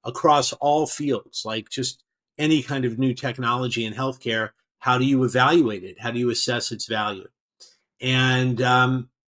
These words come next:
after doing that for quite some time, I started getting recruited by life sciences companies who were actually developing this type of technology. And I ended up going to Amgen,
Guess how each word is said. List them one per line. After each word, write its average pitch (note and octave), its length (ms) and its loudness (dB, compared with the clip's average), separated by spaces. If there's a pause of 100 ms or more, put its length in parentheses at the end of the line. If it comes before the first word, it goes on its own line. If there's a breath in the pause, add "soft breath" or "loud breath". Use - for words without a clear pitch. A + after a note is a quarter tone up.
(140)
after D3+ 340 4
doing D#3 300 8
that C3+ 200 4
for C3+ 180 -4
quite C3 260 0
some B2+ 220 -2
time, C#3+ 240 -2
I B2 100 0
started C3 340 -2
getting B2+ 280 -2
recruited A#2+ 640 -2 (540)
by A#2+ 640 4
life B2+ 260 2
sciences A2+ 540 -4
companies A2+ 640 -8 (560)
who C3 80 2
were B2+ 240 6
actually B2+ 480 0
developing B2 720 2
this G#2+ 180 -4
type A2+ 240 -4
of G2+ 80 -20
technology. A2+ 840 -6 (320)
And B2+ 160 0
I C3+ 80 2
ended D3+ 260 4
up D3+ 120 2
going C#3+ 240 2
to C#3+ 120 -6
Amgen, C#3 480 0